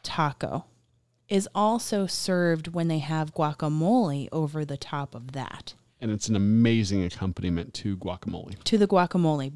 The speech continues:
Speaker 1: But I wanna say it was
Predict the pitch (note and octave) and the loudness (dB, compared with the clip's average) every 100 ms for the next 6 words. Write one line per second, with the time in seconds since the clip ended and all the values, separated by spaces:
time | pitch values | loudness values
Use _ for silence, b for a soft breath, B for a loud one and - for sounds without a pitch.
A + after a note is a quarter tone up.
0 | E3 A#3+ B3 F#3 C#3 B B B B B | -8 -4 -2 -2 -4 B B B B B
1 | B - F3+ B3 C4 B3+ A3 F3+ D3+ - | B -6 -4 0 0 2 0 0 -2 -4
2 | - D#3+ D3+ D3+ D3 D3 - b b b | -2 0 0 0 0 -2 -6 b b b
3 | b b _ _ _ _ _ _ _ _ | b b _ _ _ _ _ _ _ _
4 | _ _ - F3+ - E3+ E3+ D#3 - | _ _ -8 -6 -4 0 0 0 -4